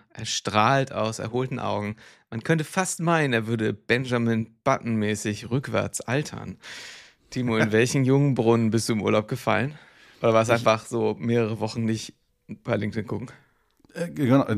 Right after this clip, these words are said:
Speaker 2: <laughs> da-, das auch. Ähm, war sehr abstinent, was das betrifft. Ein bisschen Detox.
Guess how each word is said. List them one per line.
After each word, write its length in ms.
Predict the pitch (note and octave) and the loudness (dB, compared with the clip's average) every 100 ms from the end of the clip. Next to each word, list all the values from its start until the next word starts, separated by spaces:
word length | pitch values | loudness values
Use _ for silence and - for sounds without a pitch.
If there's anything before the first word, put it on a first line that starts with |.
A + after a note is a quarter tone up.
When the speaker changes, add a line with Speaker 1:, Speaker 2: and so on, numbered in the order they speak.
| G2+ | 0
Speaker 2:
<laughs> 180 | - - | 0 2
da-, 120 | A#2+ | 4
das 240 | A#2 A2+ | 4 2
auch. 380 | G2 C3 F3 - - | 6 6 4 0 0
Ähm, 540 | G#2 G#2 G#2 G#2 F#2+ | 4 6 6 4 2
war 160 | F#2 F#2 | 0 0
sehr 160 | E2+ | -2
abstinent, 420 | - - F#2+ G#2+ | -2 0 0 2
was 140 | G2+ - | 0 -4
das 160 | G2 | -4
betrifft. 400 | - - A#2+ A2 | -6 -6 -6 -6
Ein 20 | G2 | -6
bisschen 240 | - F#2 | -2 -2
Detox. 460 | A2+ - A#2 - | -2 -4 -8 -8